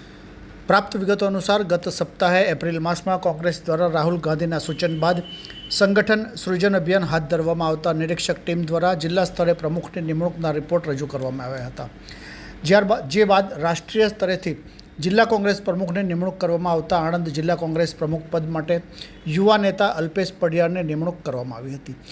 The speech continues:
જેની આજે અષાઢી નવરાત્રિના પ્રથમ દિવસે તાજપોશીનો કાર્યક્રમ યોજવામાં આવતા પૂર્વ કેન્દ્રીય મંત્રી ભરતસિંહ સોલંકીએ જણાવ્યું હતું કે આણંદ વર્ષોથી કોંગ્રેસનો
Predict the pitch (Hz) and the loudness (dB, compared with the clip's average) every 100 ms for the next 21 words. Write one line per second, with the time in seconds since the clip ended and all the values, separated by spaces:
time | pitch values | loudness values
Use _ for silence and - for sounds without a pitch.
0 | - - - 156 165 165 147 156 180 - | -20 -14 -2 4 4 4 0 2 0 -2
1 | 156 170 160 151 156 160 160 175 170 170 | 0 0 2 0 0 0 0 -2 -2 -2
2 | 156 170 170 156 160 156 175 - 151 156 | -4 -2 -2 -2 -2 -2 -2 -2 -2 -2
3 | 160 170 156 151 151 147 156 165 147 139 | -2 -2 -2 0 0 0 -2 -4 -4 -2
4 | 156 156 160 156 170 170 - - - - | -2 0 0 0 0 -2 -6 -18 -18 -12
5 | - 190 226 226 202 196 202 196 190 190 | 0 6 6 6 2 2 2 0 0 0
6 | 165 175 175 180 165 165 160 170 160 151 | 0 -2 -2 -4 -2 -2 -4 -4 -2 -2
7 | 160 160 156 160 185 143 160 180 156 160 | -2 -4 -4 -4 -4 -2 0 0 0 0
8 | 160 - 175 196 175 160 170 160 190 185 | 0 0 0 0 0 2 2 0 -2 -4